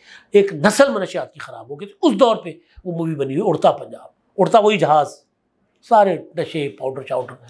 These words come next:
लेके ना सारे के सारे पड़े रहते थे। पंजाब में आप सफ़र करें,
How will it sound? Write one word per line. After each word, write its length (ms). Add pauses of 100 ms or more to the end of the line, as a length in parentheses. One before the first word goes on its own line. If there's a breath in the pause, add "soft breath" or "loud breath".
(400 loud breath)
लेके 280
ना 120
सारे 340
के 100
सारे 400 (200)
पड़े 160
रहते 280
थे। 200 (1800 loud breath)
पंजाब 340
में 100
आप 100
सफ़र 260
करें, 300